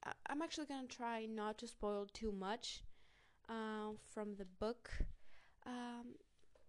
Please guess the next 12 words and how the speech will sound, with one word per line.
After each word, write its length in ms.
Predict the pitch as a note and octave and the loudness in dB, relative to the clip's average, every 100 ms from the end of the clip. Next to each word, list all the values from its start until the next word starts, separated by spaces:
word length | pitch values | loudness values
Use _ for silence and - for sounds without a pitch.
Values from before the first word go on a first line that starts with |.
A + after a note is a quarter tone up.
| - - - _ _ - _ - - A#3+ | -20 -20 -20 _ _ -20 _ -20 -8 0
they're 180 | A#3+ C4+ | 4 4
having 320 | B3 A#3 G#3+ G#3+ | 4 2 2 0
some 160 | G#3 | -2
troubles 400 | G3+ F#3 F3 F#3 - | 0 2 2 8 8
with 120 | F#3+ | 8
their 100 | F#3 | 2
relationship. 840 | F3+ F3+ G#3 A3 A3 A3+ A3 A3 - - - - - | 2 2 2 0 0 0 0 -2 -10 -14 -16 -12 -4
Um, 840 | A3 G#3+ G#3+ G#3 G#3 G3+ G3+ G#3 B3 - - | 0 0 0 0 -2 -2 -4 -8 -12 -16 -12
I, 140 | C4+ C#4 | -8 -4
I, 320 | - - - | -4 -4 -2
I 20 | |
mean, 200 | D4 E4+ | 2 2